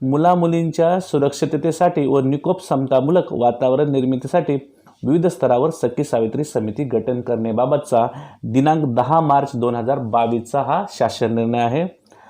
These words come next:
आपल्याला माहीत आहे, राज्यातील मुलामुलींच्या जर शाळेमध्ये सुरक्षितता आणि निकोप वातावरण ठेवायचं असेल, तर त्यासाठी आपल्याला सखी सावित्री समिती काय करायची आहे,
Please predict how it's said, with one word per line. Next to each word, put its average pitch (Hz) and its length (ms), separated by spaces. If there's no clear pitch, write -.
आपल्याला 160 360
माहीत 156 300
आहे, 156 120
राज्यातील 139 440
मुलामुलींच्या 147 720
जर 143 180
शाळेमध्ये 131 440
सुरक्षितता 147 560
आणि 123 160
निकोप 135 320
वातावरण 135 320
ठेवायचं 131 360
असेल, 131 260
तर 120 40
त्यासाठी 127 460
आपल्याला 135 320
सखी 139 340
सावित्री 120 440
समिती 117 280
काय 117 120
करायची 117 320
आहे, 160 80